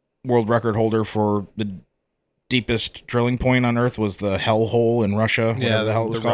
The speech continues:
Speaker 2: Russians dr-,
Speaker 1: Apparently,
Speaker 2: drilled it.
Speaker 1: there is an actual drilling rig that is drilled deeper than that now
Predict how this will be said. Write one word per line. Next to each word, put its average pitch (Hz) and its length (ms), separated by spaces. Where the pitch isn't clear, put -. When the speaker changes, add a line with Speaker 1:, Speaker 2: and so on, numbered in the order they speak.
Speaker 2:
Russians 113 340
dr-, 120 200
Speaker 1:
Apparently, 165 360
Speaker 2:
drilled 131 80
it. 113 40
Speaker 1:
there 127 200
is 123 180
an 123 80
actual 110 680
drilling 117 440
rig 107 240
that 101 120
is 98 140
drilled 101 300
deeper 90 240
than 82 140
that 78 220
now 71 240